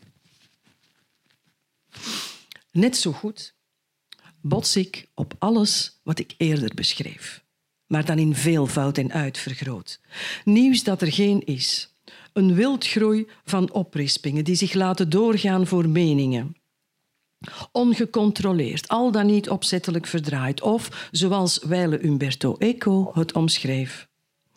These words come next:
"Sociale netwerken hebben recht van spreken gegeven aan legioenen imbecielen die vroeger alleen maar hun zegje deden op café naar een glas wijn en zo geen kwaad berokkenden aan de gemeenschap.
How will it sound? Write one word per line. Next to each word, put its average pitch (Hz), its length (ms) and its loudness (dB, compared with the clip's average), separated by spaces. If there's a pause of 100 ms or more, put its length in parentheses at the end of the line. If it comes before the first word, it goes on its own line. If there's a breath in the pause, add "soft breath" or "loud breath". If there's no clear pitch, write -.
(560 loud breath)
"Sociale 233 600 2
netwerken 147 640 2
hebben 156 220 2
recht 208 280 0
van 147 200 0
spreken 220 540 -2
gegeven 180 680 0 (400 loud breath)
aan 175 260 4
legioenen 185 720 4
imbecielen 156 920 2 (340 soft breath)
die 165 240 4
vroeger 165 540 2 (300 soft breath)
alleen 214 400 4
maar 185 180 4
hun 170 180 6
zegje 208 360 2
deden 175 360 2
op - 180 -2
café 147 500 -2
naar 190 300 2
een 139 140 -2
glas 135 320 -4
wijn 190 400 0 (360 loud breath)
en 180 160 4
zo 190 260 4
geen 202 260 2
kwaad 180 360 0
berokkenden 180 500 2
aan 185 160 2
de 180 100 2
gemeenschap. 190 840 0